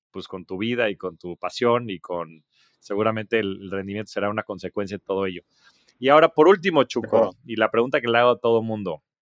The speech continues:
Speaker 1: ¿cuál ha sido tu mejor inversión? Y esto lo digo en el aspecto más amplio de la palabra.
Speaker 2: Nuevamente, yo creo que es, es un poquito cliché la respuesta, pero esto partió de una conversación que tuve con un ex suegro hace mucho tiempo, que hablaba justamente de invertir en ti.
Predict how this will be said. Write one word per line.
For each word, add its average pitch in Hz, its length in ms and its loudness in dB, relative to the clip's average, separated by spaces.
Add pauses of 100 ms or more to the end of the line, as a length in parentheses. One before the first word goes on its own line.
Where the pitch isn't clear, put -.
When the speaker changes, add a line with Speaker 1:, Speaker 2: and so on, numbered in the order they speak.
(300)
Speaker 1:
¿cuál 147 320 8
ha 160 80 8
sido 160 380 2
tu - 140 -10
mejor 110 340 0
inversión? 117 420 0
Y 117 40 -2
esto 120 160 -6
lo 107 120 0
digo 104 160 -2
en 104 100 -4
el 92 40 -2
aspecto 101 380 -4
más 98 160 -6
amplio 98 240 -4
de 90 60 -4
la 82 80 -6
palabra. 85 420 -6 (360)
Speaker 2:
Nuevamente, 131 420 2
yo 123 80 0
creo 143 140 0
que 139 80 -4
es, - 220 -10
es 127 140 -8
un 135 60 -4
poquito 139 260 -4
cliché 147 320 -2
la 143 120 2
respuesta, 131 480 -4 (380)
pero 107 420 -2
esto 165 260 -4
partió 131 300 0
de 143 80 4
una 151 140 0
conversación 120 380 -6
que 131 120 -4
tuve 120 280 0 (600)
con 107 260 0 (300)
un 127 240 -2
ex 123 180 -4
suegro 127 400 2 (240)
hace 113 220 -6
mucho 113 220 -4
tiempo, 113 360 -4 (480)
que 117 80 -4
hablaba 117 320 4
justamente 120 420 -4
de 127 100 2
invertir 110 380 -4
en 110 120 -4
ti. 113 200 -6